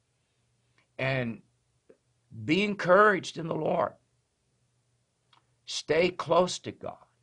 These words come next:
Stay prayed up. I shared this with my church on Sunday. I was Sunday morning before, uh, Sunday afternoon before I came to church, and I'll end with this.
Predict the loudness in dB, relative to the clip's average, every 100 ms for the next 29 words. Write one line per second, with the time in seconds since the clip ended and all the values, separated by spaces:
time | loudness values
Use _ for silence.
0 | -12 -12 -2 0 0 -6 -2 2 2 2
1 | -2 -2 -8 _ _ _ _ _ _ _
2 | _ _ _ -8 -8 -6 -4 -4 -2 -4
3 | -6 -8 -8 -8 -8 -6 -6 -6 -10 -14
4 | -14 -10 -6 -6 -8 -16 -20 _ _ -16
5 | -16 -14 -16 -16 -10 -8 -6 -6 -4 -6
6 | -6 -8 -12 -10 -6 -6 -6 -8 -8 -10
7 | -12 -14 -10 -8 -6 -6 -8 -10 -8 -8
8 | -6 -6 -6 -12 -12 -14 -14 -14 -14 -18
9 | -16 -12 -10 -12 -12 -14 -16 -20 -20 -20